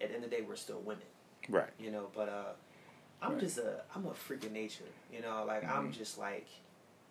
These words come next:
Speaker 1: like,
Speaker 2: Right.
Speaker 1: my mind is always on, like, get busy.
Speaker 2: Mm-hmm.
Speaker 1: You know, so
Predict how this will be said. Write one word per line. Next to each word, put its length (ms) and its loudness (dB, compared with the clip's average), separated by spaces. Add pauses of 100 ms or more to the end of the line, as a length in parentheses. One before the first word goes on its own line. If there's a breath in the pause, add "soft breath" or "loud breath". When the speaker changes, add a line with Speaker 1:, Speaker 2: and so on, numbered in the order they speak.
(420)
Speaker 1:
like, 120 4
Speaker 2:
Right. 180 2
Speaker 1:
my 240 4
mind 300 4
is 100 -4
always 320 -2
on, 260 -4
like, 240 -6 (800 loud breath)
get 180 -2
busy. 280 -4 (100)
Speaker 2:
Mm-hmm. 240 0 (400 loud breath)
Speaker 1:
You 120 -2
know, 240 4
so 460 6